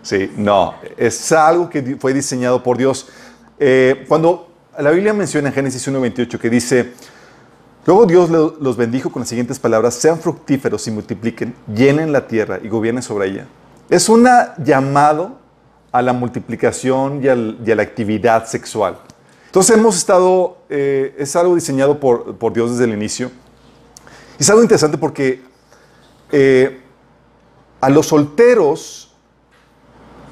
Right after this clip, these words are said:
se les ordena casarse para evitar la inmoralidad sexual. Fíjate lo que dice la Biblia. Dice en primera Corintios siete dos, dice, "Pero en vista de tanta inmoralidad",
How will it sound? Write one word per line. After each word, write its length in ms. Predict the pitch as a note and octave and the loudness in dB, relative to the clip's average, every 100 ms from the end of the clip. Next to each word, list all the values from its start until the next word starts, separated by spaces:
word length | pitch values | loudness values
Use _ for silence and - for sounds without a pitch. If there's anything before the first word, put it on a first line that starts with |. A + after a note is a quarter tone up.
| - - - - - - - - - - - - - - - - | -20 -20 -20 -20 -20 -20 -20 -20 -20 -20 -20 -20 -20 -20 -20 -6
se 200 | - E3 | 0 4
les 220 | D3 C#3+ | 4 4
ordena 420 | D3 B2+ C#3+ F#3+ G#3+ | 2 2 2 0 -4
casarse 1000 | F3 D3+ - E3 D#3 A#2+ - C3 B2+ - _ _ _ _ | -6 -6 -4 0 0 0 -6 -8 -8 -12 _ _ _ _
para 180 | C3 A#2+ | -4 -4
evitar 300 | A2+ A2+ B2 | -4 -4 -4
la 120 | C3 | -2
inmoralidad 420 | B2+ A2+ G#2+ G#2+ | -4 -4 -4 -4
sexual. 380 | G#2+ - A2+ A2+ - _ _ _ _ - - _ - D5 A5+ A5+ G#5 F5 G5 G5+ - - - - - - | -8 -8 -10 -10 -16 _ _ _ _ -20 -20 _ -6 -2 -2 -2 -4 -4 -4 -6 -8 -12 -14 -16 -20 -4
Fíjate 200 | - A#3+ | 0 2
lo 40 | |
que 80 | E3 | 4
dice 140 | F#3 G3 | 4 4
la 80 | |
Biblia. 240 | D3+ B2+ F2+ | 4 4 2
Dice 200 | A#2+ F#3+ | 0 -2
en 60 | |
primera 240 | D#3 C#3+ D3 | -2 -4 -4
Corintios 360 | D3 C#3 D3 | -4 -4 -6
siete 200 | - C3 | -4 -2
dos, 200 | A#2 F#2+ | 0 0
dice, 320 | A#2+ A#2 B2 - - - - - | -2 -2 -2 -4 -14 -20 -20 -4
"Pero 140 | - | 2
en 80 | F#3 | 4
vista 200 | B3 B3 | 4 2
de 60 | A#3+ | 2
tanta 360 | A#3+ G#3 G3+ | 2 -2 -2
inmoralidad", 640 | G#3 F#3+ F3+ D3 A2+ A2+ | -4 0 0 0 0 0